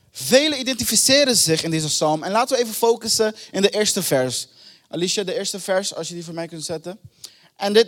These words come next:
hier gaan we op focussen vandaag. "De Heere is mijn herder, mij ontbreekt niets."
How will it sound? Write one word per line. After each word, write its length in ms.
hier 200
gaan 160
we 60
op 120
focussen 440
vandaag. 400
"De 120
Heere 360
is 160
mijn 160
herder, 480
mij 500
ontbreekt 800
niets." 680